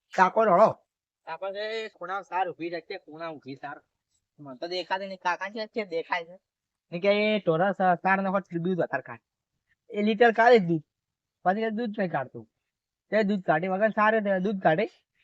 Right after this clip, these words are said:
તો પૂળા છે, નોખતા છે નહીં. પતા પૂળા પડ્યા છે હવે.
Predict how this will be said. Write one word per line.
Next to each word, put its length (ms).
તો 80
પૂળા 300
છે, 120
નોખતા 420
છે 160
નહીં. 180
પતા 240
પૂળા 360
પડ્યા 260
છે 80
હવે. 220